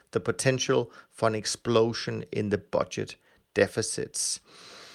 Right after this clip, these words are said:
He then goes on to talk a little bit about financial repression, which he thinks is,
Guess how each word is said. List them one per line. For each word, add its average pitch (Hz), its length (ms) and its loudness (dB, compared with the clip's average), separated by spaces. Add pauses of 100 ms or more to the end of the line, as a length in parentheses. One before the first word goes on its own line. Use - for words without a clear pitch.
(200)
He 147 100 8
then 160 180 10
goes 143 200 8
on 135 120 8
to 131 60 4
talk 131 220 4
a - 20 4
little 135 200 6
bit 131 100 6
about 113 260 6
financial 117 400 0
repression, 143 600 6
which 113 160 -4
he 127 160 0
thinks 120 380 0
is, - 360 -2